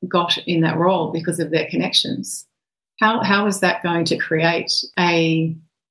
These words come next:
a high functioning company? I don't, I don't, I don't see the logic. I understand the history and I understand the concept, but I don't see the logic in that. I never have. There are some stellar people on boards that I've worked with are highly capable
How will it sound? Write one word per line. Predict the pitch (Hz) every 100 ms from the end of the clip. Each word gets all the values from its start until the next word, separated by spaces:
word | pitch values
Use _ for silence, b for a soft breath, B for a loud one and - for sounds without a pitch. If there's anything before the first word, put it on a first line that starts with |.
| -
a | -
high | 180 180
functioning | 185 170 - 180 165
company? | 160 202 180 -
I | 151
don't, | 156 180 175
I | 175
don't, | 180 180 175
I | -
don't | 170 175 175
see | - -
the | 160
logic. | 147 160 175 - - -
I | 175
understand | 165 - - 165
the | 165
history | 156 151 - 160
and | 156
I | 160
understand | 165 160 - 160 160 156 -
the | 165
concept, | - 175 185 190 147 -
but | 165
I | 165
don't | 165 165 170
see | - - 156
the | 151
logic | 143 151 151 160
in | -
that. | 160 160
I | 160
never | 160 160 156
have. | 160 160 160 - - _ _
There | 185
are | 180
some | - 185
stellar | - - 214 214 -
people | 165 165
on | 156 156
boards | 156 160 156
that | 156
I've | 151
worked | 147 147 -
with | 160
are | 156
highly | - - 185 175 165
capable | 165 165 160 151 -